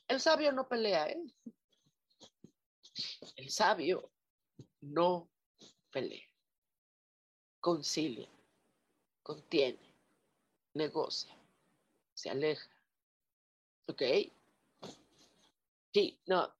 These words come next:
es solo el necio, el I Ching, que es un maravilloso, maravilloso libro que yo consulto constantemente, el I Ching,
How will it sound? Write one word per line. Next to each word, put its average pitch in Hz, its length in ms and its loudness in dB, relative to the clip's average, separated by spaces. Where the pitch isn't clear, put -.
es 175 100 -2
solo 233 180 6
el 220 120 4
necio, - 500 0
el 190 200 0
I 226 140 -4
Ching, 277 300 0
que - 80 -6
es 170 120 -4
un 190 120 -4
maravilloso, 156 1000 0
maravilloso 165 720 -4
libro 170 420 -2
que 135 100 -18
yo 175 160 -4
consulto 180 580 -2
constantemente, 147 920 -6
el 160 120 -10
I 165 140 -18
Ching, 170 280 -10